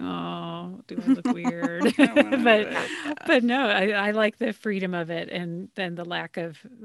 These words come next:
Speaker 1: visibility, um, if, if you need to make those adjustments.
Speaker 2: Well, and you're both great about saying and explaining on a regular basis that we can't all do the same things on the same days.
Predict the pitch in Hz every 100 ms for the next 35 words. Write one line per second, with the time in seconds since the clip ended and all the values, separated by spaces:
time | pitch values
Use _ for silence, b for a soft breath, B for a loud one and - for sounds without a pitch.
0 | 214 262 226 208 220 208 180 175 170 165
1 | - 175 165 156 156 160 - 233 - 170
2 | - - 165 185 170 160 165 160 - -
3 | 170 - - - - - _ _ - 220
4 | 214 196 196 202 190 - 147 151 - 160
5 | 139 135 - - 156 143 135 127 117 160
6 | 170 - - 190 233 208 147 - 180 -
7 | _ _ _ 180 185 175 165 165 160 202
8 | 320 - 196 190 - 180 175 156 _ _
9 | _ _ _ _ _ _ 185 262 - 285
10 | 302 - 220 233 208 220 196 - 202 208
11 | 196 180 165 165 170 151 - 95 - -